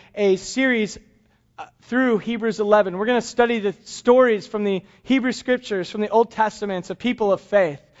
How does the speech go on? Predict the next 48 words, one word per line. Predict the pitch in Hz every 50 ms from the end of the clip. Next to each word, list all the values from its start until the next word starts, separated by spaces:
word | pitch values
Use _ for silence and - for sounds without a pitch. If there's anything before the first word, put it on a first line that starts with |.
| - - -
We're | - 233 269
even | 294 311 320
gonna | 294 285 254 -
study | - - 269 262 262 247
some | - 254 240
of | 226
those | 208 -
crazy | - - - 240 240 240 208 170 202 175
stories. | - - 190 175 147 139 139 135 127 - _ _ _ _ _
Some | - - 254
of | 262
the | 254 254
stories | - - 254 254 247 214
where | 208 233
you | 220
say, | - - 226 214 208 196
"When | 190 190 214 240
did | 262 247
they | 202 214 208
add | 185 196 202 196
that | 208 208 208 208 -
to | 226 220
the | 214
Bible? | 214 208 208 220 240 240 226 214 220
I | 208
didn't | 208 202 180
know | 185
that | 190 196 196
was | 208 185
in | 220 220
there." | 233 240 247 247 - _ _ _ _ -
We're | 262
gonna | 262 254
look | 247 247
at | 262 226 -
some | - 240 226
of | 220
those | 208 202 170 147 139 - - - _ _ _ _ _ _ _ _ _ _ _ _ _ _ _ _ _ _ _ _ _ _ _ _ -
and | 185 175
see | - - 240 247
what | 233 214 208
it | 190 165 180 -
looks | 196 190 - -
like, | 165 151 143 131 - _ _ _ _ _ _ _ _ _ _ _ _ _ _
people | - 190 185 - 170 156
who | 135 160
have | 156 139 -
faith | _ - - 147 135 123 120 _ _